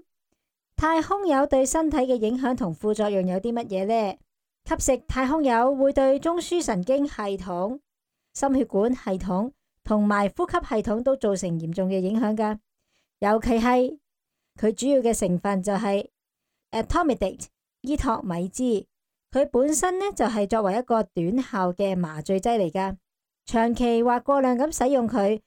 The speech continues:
可能會導致不可逆轉嘅健康嘅損害。我哋嚟講一講佢主要嘅健康風險先。首先會影響嘅係呢，大腦同埋神經嘅系統。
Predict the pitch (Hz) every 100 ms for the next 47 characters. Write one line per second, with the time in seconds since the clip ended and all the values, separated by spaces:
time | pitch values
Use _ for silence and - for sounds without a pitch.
0 | _ _ _ 285 339 220 233 254 220 214
1 | 233 240 285 240 233 185 - 175 208 214
2 | 190 180 185 196 226 240 214 185 - 165
3 | 202 226 170 160 185 180 - _ _ _
4 | _ 262 269 254 220 226 294 370 254 277
5 | 320 277 - 302 269 247 226 208 254 285
6 | 302 269 240 294 330 349 _ _ _ _
7 | _ - 240 320 403 370 294 254 294 320
8 | 254 247 262 220 254 247 202 208 202 196
9 | 214 220 185 160 160 175 170 180 254 233
10 | 196 196 180 175 170 175 220